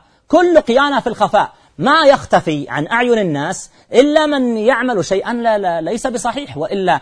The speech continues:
مثل هذه العلاقة لو كانت صحيحة أعلنها للناس، فأعلنها للناس وكن واضحاً أمام أبيها وأمام أبيك وأمام أمها وأمام أمك وأمام الناس،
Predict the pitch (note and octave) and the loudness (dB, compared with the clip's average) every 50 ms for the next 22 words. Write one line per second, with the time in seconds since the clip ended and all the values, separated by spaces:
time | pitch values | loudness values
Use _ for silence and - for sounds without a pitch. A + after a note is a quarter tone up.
0 | - - _ - C4 A3+ A3+ E3+ E3+ A3 A3 F#3+ G3 G3 E3 F#3 F#3+ E3 D3 - | -4 -12 _ 0 0 0 0 0 0 0 2 2 0 0 0 0 0 0 0 -2
1 | D#3 C#3 C3+ C3+ - G3+ A3 A3+ G#3 - - F3+ D3 E3+ D#3 D#3 - A3 G#3+ B3+ | -2 -4 -4 0 0 0 0 0 -4 -4 -4 -4 -2 -2 -4 -2 0 0 0 0
2 | D#4 F#4 F4 D4 B3+ G#3 E3 D#3+ D3+ C3 A#2+ - - - - _ _ _ _ _ | 0 0 0 -2 -2 0 -2 -2 -2 -4 -6 -8 -16 -20 -20 _ _ _ _ _
3 | _ _ _ _ _ _ _ _ _ _ _ - G3 G#3 A3+ A#3+ D4 F#4 F4 D#4 | _ _ _ _ _ _ _ _ _ _ _ 0 0 2 2 0 0 0 0 0
4 | D4 C4+ A#3 G#3 E3 D3+ F3+ G#3 - C4 - - D#4 D4+ C#4 A#3 - - - E3 | 0 0 -2 -2 -2 -4 -4 -4 -4 -4 -2 0 0 0 0 -4 -4 -6 -4 0
5 | F#3+ C4 C4 A#3+ G3+ G3+ C#3+ - E3 E3 - F3+ G3 G#3 G3 F#3 F3 E3+ - F#3 | 2 4 2 2 2 -2 -6 -6 -8 -6 -4 -2 -2 0 0 0 -2 -2 -2 -2
6 | D#3+ G3 A#3+ A#3+ A3+ A#3+ A3+ F3+ D#3 - C#3+ C#3+ D#3+ E3+ E3+ - D#3+ D3+ E3 A3 | -2 -2 -2 -2 -2 0 -2 -2 -2 -2 -4 -4 -4 -4 -2 -2 -2 -2 0 -2
7 | B3 G#3+ - F#3 E3+ - D#3+ E3+ F#3+ F3+ E3+ D#3+ - G#3+ A#3+ A3+ A#3 A3+ A3 G#3 | -2 -4 -4 -6 -6 -6 -4 -4 -4 -4 -4 -2 0 0 0 0 -2 -2 -2 -2
8 | E3+ D#3 - D3 D3+ F3+ F3+ D#3+ G3 A#3+ C4 C4 B3 - C4+ C#4+ D#4 D#4 D#4+ D4+ | -2 -2 -2 -2 -4 -4 -4 -2 -2 -2 0 -2 -2 -2 -2 -2 0 -2 -2 -2
9 | D4 C#4+ C#4 C4+ B3 - - | -2 -2 -2 -4 -4 -6 -6